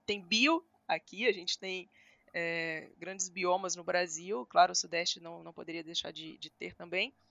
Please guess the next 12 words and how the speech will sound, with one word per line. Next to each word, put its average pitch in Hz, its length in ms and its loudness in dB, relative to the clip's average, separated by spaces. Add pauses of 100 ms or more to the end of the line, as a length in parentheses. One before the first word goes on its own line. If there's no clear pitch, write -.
(420)
mas, 214 680 6 (240)
é, 185 480 2
é 208 100 4
de 233 120 0
se - 120 2
pensar 254 640 8
essa 220 240 2
concentração, 262 1080 0 (600)
né, 196 240 0
de, 190 560 -2
de 165 120 -10
bioempresas 208 920 -2